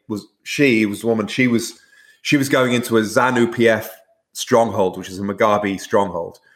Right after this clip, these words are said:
And obviously, one of the benefits of being with, uh, white candidates when you're white is that you can kind of blend in a bit. Whereas we were the only white guys for, like, forty miles around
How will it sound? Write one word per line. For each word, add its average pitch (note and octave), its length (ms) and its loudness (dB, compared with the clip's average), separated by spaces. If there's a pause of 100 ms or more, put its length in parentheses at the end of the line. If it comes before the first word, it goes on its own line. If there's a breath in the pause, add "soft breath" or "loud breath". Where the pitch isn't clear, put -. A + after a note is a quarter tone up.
(200 soft breath)
And G#2+ 260 -2 (920)
obviously, D3 480 2
one A#2+ 180 4
of G#2 80 -6
the A2 60 -2
benefits C3+ 500 0
of G#2 160 -12
being G#2+ 340 0
with, G2 420 -2 (300)
uh, F#2+ 440 -2 (160)
white C#3+ 280 2
candidates G2+ 720 0
when G#2+ 180 2
you're G#2 100 2
white A2 480 2
is G#2 320 -2
that G2+ 220 -2
you G#2+ 200 -4
can A2+ 160 -6
kind A2 260 -2
of G2+ 60 -2
blend G2+ 280 2
in C3 120 2
a F#2+ 60 -2
bit. E2+ 220 -8 (680)
Whereas G#2 520 4
we D3+ 160 6
were D3 120 4
the A#2+ 160 4
only B2 320 4
white G#2+ 280 4
guys G#2 280 2
for, G#2 100 -6
like, F#2+ 220 -2
forty A#2 520 0
miles G2 320 2
around F2 400 -2